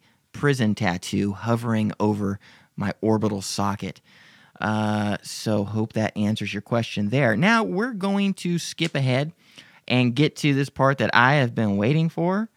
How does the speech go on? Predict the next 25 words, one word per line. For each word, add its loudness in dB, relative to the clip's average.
Uh, 2
I 2
wish 4
I 4
had 4
a 0
drum 2
or 0
Ryan, 4
my -2
co-host, 0
was -4
here, 0
uh, 2
so -2
he -2
could -4
do 2
a -2
drum 0
roll. 2
But, 2
uh, 2
let 0
me 0